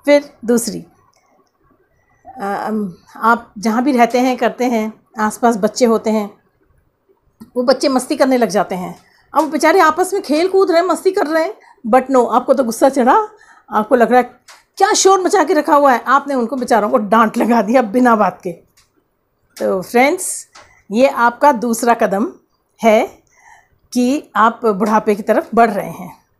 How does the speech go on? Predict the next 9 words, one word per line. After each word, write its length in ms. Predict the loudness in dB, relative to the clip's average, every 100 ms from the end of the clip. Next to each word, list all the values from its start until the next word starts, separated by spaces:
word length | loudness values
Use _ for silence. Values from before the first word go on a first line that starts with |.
| _ _ _ _ _ _
पड़ोसन 360 | 2 2 2 2
की 100 | 2
जगह 240 | 2 2
पत्नी 380 | 2 0 -2 -4
पर 140 | -2 0
ज़्यादा 320 | 2 2 2
प्यार 280 | 2 2 2
आने 240 | 2 2
लगे 400 | 2 0 -6 -8